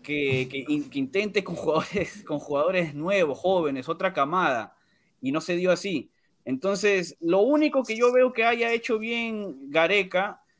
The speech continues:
ha sido nomás levantar a la selección peruana, ponerla en una vitrina, eh, en algo más alto, verlos como que la selección peruana ha, ha peleado una final de Copa América, ha clasificado al Mundial, estuvo a punto de meterse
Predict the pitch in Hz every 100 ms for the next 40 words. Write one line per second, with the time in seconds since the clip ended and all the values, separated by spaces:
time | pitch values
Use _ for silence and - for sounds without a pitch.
0 | _ 131 147 214 208 185 180 190 180 170
1 | 165 170 160 202 220 214 175 156 156 208
2 | 190 202 214 175 165 190 202 208 214 202
3 | 170 175 214 202 202 214 _ _ - 143
4 | 143 139 143 131 _ _ _ _ _ _
5 | _ _ _ - _ - 160 170 196 226
6 | 233 233 208 - 233 190 147 156 208 226
7 | - 190 185 175 175 165 165 170 160 220
8 | 196 214 208 202 185 156 160 160 160 165
9 | 165 180 180 175 - 147 170 170 165 156
10 | 139 131 143 139 135 165 147 139 139 127
11 | 120 131 151 151 139 131 156 156 143 135
12 | 135 139 123 123 - 202 175 190 202 185
13 | 170 151 180 185